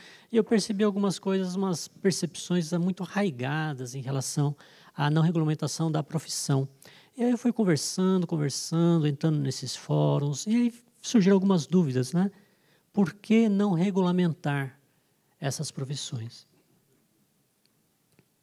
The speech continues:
E aí tiveram algumas, em alguns, alguns fóruns as pessoas falavam coisas desse tipo. É,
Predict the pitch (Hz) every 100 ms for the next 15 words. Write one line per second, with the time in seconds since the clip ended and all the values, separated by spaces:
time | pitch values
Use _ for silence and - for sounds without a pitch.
0 | _ _ - - - 226 220 247 233 -
1 | - _ - 185 202 196 196 139 113 -
2 | - 196 190 147 147 127 143 131 - 196
3 | 135 165 - 147 165 - 170 180 - 180
4 | 185 - 185 165 165 - - 175 - -
5 | _ _ _ _ - - 165 147 143 139
6 | 139 131 127 131